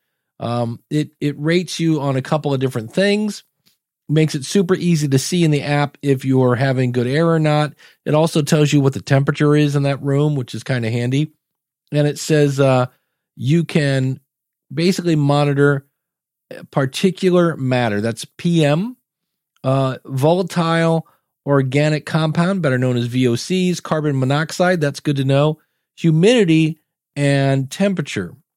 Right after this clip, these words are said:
And so you can get an indication of the current air quality from a color-coded L E D on the front of it, which is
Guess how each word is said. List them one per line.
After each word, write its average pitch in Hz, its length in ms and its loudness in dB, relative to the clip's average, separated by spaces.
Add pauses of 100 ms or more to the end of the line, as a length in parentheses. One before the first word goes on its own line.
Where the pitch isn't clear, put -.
(760)
And 135 180 0
so 143 480 0
you 156 220 -2
can 151 160 0
get 185 180 2
an 180 100 -2
indication 156 720 0
of 123 160 -6
the 127 100 -2
current 185 380 -4
air 147 200 -2
quality 120 600 0 (460)
from 170 280 0
a 151 60 2
color-coded 175 680 0
L 151 200 2
E 131 80 4
D 135 320 0
on 110 100 -2
the 107 80 -6
front 156 260 0
of 95 80 -4
it, 92 140 -8
which 107 180 -12
is 110 220 -8